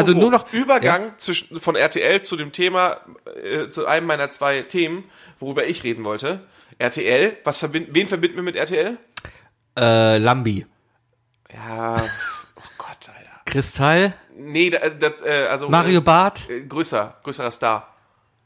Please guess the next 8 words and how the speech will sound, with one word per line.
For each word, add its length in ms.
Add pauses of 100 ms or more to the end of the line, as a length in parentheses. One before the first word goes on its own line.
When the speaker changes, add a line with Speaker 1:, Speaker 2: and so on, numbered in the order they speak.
(320)
Speaker 1:
Äh, 320
Dieter 320
Bohlen. 340
Speaker 2:
Danke. 280 (100)
Speaker 1:
Ja. 240 (1400)
Speaker 2:
Matze 440
Knob. 460 (100)
Speaker 1:
Ja. 160